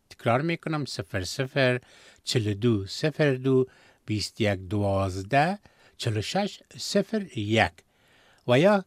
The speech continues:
کسان دیگر را اگر می‌خواهید بشناسید، آنها را می‌توانید برای ما پیشنهاد نمایید تا آنها را نیز مهمان آزادی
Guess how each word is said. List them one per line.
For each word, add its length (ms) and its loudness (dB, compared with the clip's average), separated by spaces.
کسان 440 4
دیگر 460 0
را 520 0
اگر 340 0
می‌خواهید 1040 0
بشناسید، 840 0
آنها 380 -2
را 180 2
می‌توانید 800 -2
برای 260 -2
ما 280 -4
پیشنهاد 520 2
نمایید 520 2
تا 220 0
آنها 440 -2
را 160 0
نیز 320 0
مهمان 600 0
آزادی 640 2